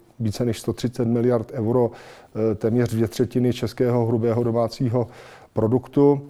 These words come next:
Ve chvíli, kdy máme takto velké devizové rezervy, tak si myslím, že ten rezervní fond, eh, eh, v případě České národní banky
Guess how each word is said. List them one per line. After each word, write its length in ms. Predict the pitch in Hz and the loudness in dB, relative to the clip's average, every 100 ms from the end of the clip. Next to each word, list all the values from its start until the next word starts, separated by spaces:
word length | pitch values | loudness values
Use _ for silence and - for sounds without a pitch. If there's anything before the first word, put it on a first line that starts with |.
| - | -2
Ve 160 | 123 | -2
chvíli, 340 | 120 147 147 139 | 0 2 2 4
kdy 120 | 135 | 2
máme 260 | 135 131 | 2 2
takto 420 | 131 - - - 131 | 0 -2 -2 2 2
velké 400 | 127 120 131 127 | 2 2 2 4
devizové 420 | 120 120 123 123 | 2 2 4 4
rezervy, 340 | 117 117 123 | 4 2 2
tak 160 | 117 110 | 0 -2
si 100 | 127 | -2
myslím, 300 | 113 - 123 | -4 -2 -4
že 100 | 117 | -2
ten 200 | 131 117 | -2 0
rezervní 460 | 110 117 117 127 | 0 0 0 -2
fond, 480 | 117 - 110 123 123 | 0 0 0 0 -6
eh, 480 | - - - - - | -18 -20 -20 -12 0
eh, 720 | 113 110 110 147 110 107 107 | 2 2 0 -2 -2 0 -2
v 60 | 104 | -4
případě 320 | 117 113 120 | -2 0 2
České 280 | 113 107 120 | 0 -4 -2
národní 320 | 110 113 120 | 0 0 0
banky 460 | 110 107 104 120 | 0 -2 2 2